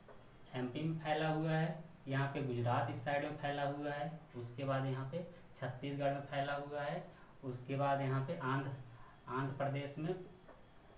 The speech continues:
आंध्र प्रदेश में दोस्तों फैला हुआ है, तमिलनाडु हो गया, उसके बाद केरल में फैला हुआ है, कर्नाटका में फैला हुआ है, गोवा में फैला हुआ है, महाराष्ट्र में फैला हुआ है। दोस्तों, चलो हम देखते हैं उसके बाद जो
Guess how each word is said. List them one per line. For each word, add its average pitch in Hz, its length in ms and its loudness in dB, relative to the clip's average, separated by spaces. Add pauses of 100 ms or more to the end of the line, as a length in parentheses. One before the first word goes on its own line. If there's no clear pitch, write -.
(1040)
आंध्र 131 280 0
प्रदेश 135 300 0
में 139 100 -2
दोस्तों 139 300 -4
फैला 143 300 2
हुआ 147 220 -2
है, 165 200 -2 (160)
तमिलनाडु 135 520 2
हो 147 180 -2
गया, 151 220 -2 (220)
उसके 139 240 -4
बाद 139 300 2
केरल 127 260 2
में 143 180 -2
फैला 143 280 0
हुआ 143 280 0
है, 165 200 -2 (960)
कर्नाटका 127 560 0
में 156 160 -4
फैला 143 240 -2
हुआ 143 220 0
है, 143 180 2
गोवा 123 300 6
में 139 60 0
फैला 139 300 2
हुआ 139 100 2
है, 151 120 -2
महाराष्ट्र 123 520 2
में 117 60 0
फैला 120 280 -2
हुआ 110 220 0
है। - 160 -4 (400)
दोस्तों, 139 300 2
चलो 151 220 2
हम 147 140 2
देखते 139 300 0
हैं 151 140 2
उसके 135 220 -2
बाद 147 300 4
जो 151 120 2